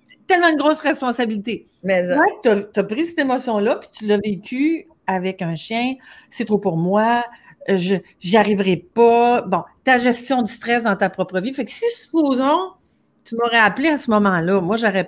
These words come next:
Speaker 1: pas, je t'aurais pas dit, euh, « Ben, prends telle pilule ou telle affaire. » J'aurais juste dit, « OK, Mélanie, on va regarder selon ce que je reçois d'Enzo. »
Speaker 2: Mm.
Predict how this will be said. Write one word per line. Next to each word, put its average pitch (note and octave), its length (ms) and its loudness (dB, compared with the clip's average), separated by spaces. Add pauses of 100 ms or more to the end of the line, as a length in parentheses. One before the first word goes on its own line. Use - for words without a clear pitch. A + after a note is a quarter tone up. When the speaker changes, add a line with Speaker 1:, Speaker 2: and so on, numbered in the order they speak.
Speaker 1:
pas, A3 220 -2 (340)
je - 60 -20
t'aurais F3+ 200 0
pas G3 140 0
dit, F#3+ 380 -4 (120)
euh, « F3+ 120 -2 (240)
Ben, E3+ 720 -8
prends F#3+ 200 -4
telle F3 380 -4
pilule F3 480 -4
ou D3+ 80 -6
telle F#3+ 180 -2
affaire. » E3+ 360 0 (380)
J'aurais G#3+ 280 2
juste B3+ 240 -4
dit, « C4 140 0 (120)
OK, G3+ 140 -2 (100)
Mélanie, A3 520 -2 (720)
on E3+ 60 -6
va F#3+ 140 -2
regarder G3+ 500 0 (240)
selon F4 800 4
ce - 180 -2
que G#3+ 180 0
je F#3+ 120 2
reçois G#3 840 2
d'Enzo. » D#3+ 600 -2 (540)
Speaker 2:
Mm. C#4+ 600 -2